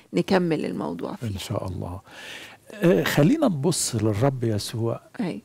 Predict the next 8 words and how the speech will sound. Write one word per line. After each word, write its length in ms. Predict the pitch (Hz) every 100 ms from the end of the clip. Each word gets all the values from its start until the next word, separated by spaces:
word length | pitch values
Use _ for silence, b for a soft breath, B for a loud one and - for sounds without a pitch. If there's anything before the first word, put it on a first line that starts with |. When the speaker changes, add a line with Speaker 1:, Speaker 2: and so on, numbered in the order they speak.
| -
Speaker 2:
بسرعة 640 | 107 - 127 113 98 104
في 180 | 90 110
دقيقة 440 | - 120 123 -
أو 280 | 98 98 90 90 -
Speaker 1:
اتفضل. 180 | - 269
Speaker 2:
أقل 180 | 110 107
من 140 | 98 92
دقيقة. 420 | 110 101 104